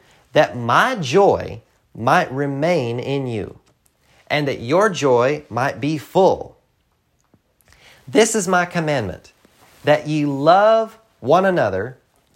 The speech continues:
as I have loved you. Greater love hath no man than this, that a man lay down his life for his friends." The greatest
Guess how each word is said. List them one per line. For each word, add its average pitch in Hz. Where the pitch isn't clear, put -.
as 147
I 151
have 123
loved 135
you. 147
Greater 233
love 113
hath 147
no 151
man 165
than 151
this, -
that 139
a 123
man 156
lay 190
down 208
his 196
life 160
for 139
his 131
friends." -
The 143
greatest 185